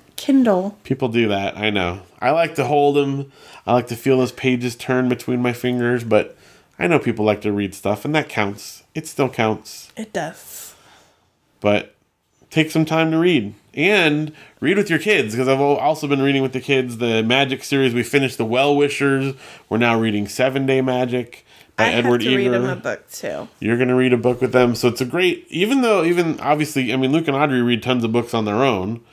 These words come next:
Speaker 2: but it's something, it's special to read something together, read out loud to them.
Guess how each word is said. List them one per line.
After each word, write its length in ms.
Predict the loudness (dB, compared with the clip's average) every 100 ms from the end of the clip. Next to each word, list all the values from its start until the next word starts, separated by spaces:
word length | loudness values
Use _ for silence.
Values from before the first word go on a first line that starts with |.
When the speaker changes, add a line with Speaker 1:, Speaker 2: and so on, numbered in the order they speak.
| _ -20 -20 -20 -16
Speaker 2:
but 460 | -2 2 4 2 -4 _
it's 160 | -8 -6
something, 420 | -2 -2 4 4 4
it's 180 | 2 -2
special 440 | 0 0 2 0
to 80 | 2
read 280 | 2 0 0
something 360 | -2 0 0 0
together, 520 | -2 -2 0 0 -2
read 240 | -4 -2
out 160 | 0 0
loud 160 | -2 -2
to 80 |
them. 300 | -4 -6 -10